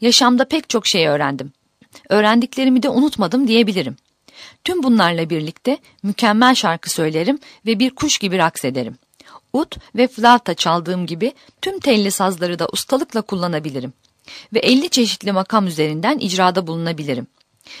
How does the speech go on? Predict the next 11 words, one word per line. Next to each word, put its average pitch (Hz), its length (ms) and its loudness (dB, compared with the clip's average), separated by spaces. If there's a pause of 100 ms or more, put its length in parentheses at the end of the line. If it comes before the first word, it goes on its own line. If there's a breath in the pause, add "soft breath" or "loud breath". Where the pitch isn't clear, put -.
(180 loud breath)
Ve 262 180 0
de 294 160 -6
şarkı 220 340 0
söyleyip 196 420 0
oynadığım 190 480 0
zaman 170 340 0 (380 loud breath)
beni 240 180 4
görüp 175 280 0
işitenler 170 600 -4 (280 loud breath)
adeta 247 460 4
çarpılırlar. 160 760 -4